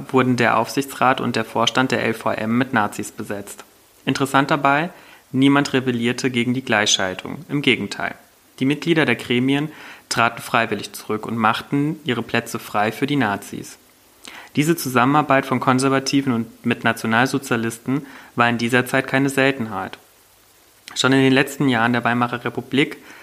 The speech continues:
stieg die Bereitschaft in der konservativen Bauernvereinen, mit den Nationalsozialisten zu kooperieren. Nur zwei Mitglieder der L-V-M-Führungsspitze blieben über neunzehnhundertdreiunddreißig hinaus im Amt.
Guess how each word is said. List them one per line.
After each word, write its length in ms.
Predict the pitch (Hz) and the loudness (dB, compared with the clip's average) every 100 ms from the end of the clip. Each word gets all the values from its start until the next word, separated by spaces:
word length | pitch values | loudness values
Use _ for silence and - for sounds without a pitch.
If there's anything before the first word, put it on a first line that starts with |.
| - - | -20 -6
stieg 280 | - - 175 | -2 0 2
die 80 | 139 | 0
Bereitschaft 560 | 120 113 113 - 117 110 | 0 2 2 2 -2 -2
in 80 | |
der 100 | 117 | -2
konservativen 760 | 113 123 117 117 113 - 120 120 | 0 -2 0 -2 -2 -4 -4 0
Bauernvereinen, 840 | 113 113 110 113 95 110 127 160 156 | 4 4 4 0 0 0 0 0 -2
mit 140 | - | -2
den 240 | 123 117 107 123 | 0 0 0 0
Nationalsozialisten 1080 | 117 - 113 113 120 131 135 127 127 139 | 0 0 2 4 4 2 2 2 2 -2
zu 120 | 131 | -2
kooperieren. 720 | 135 143 131 143 131 107 98 - - - _ _ _ _ _ - - | -2 0 2 0 -2 -2 -4 -10 -18 -20 _ _ _ _ _ -6 0
Nur 100 | 135 | 0
zwei 260 | - 139 | 2 2
Mitglieder 600 | 143 117 - 113 113 127 | 2 0 -2 0 2 2
der 280 | 123 - 104 | 2 0 0
L-V-M-Führungsspitze 1300 | 110 117 110 95 117 117 127 123 120 - 123 - 143 - - - - | 0 -2 -2 -2 -2 -2 0 0 0 -2 -2 0 -2 -2 -18 -18 -2
blieben 320 | 127 131 127 | 2 4 4
über 280 | 123 127 131 | 2 2 4
neunzehnhundertdreiunddreißig 1080 | 120 120 127 117 - 110 107 - 107 110 - | 2 0 0 0 0 -4 -4 -2 -2 -2 -4
hinaus 360 | 120 113 107 | -2 0 2
im 100 | 131 | 2
Amt. 400 | - 101 95 - | 0 0 -4 -10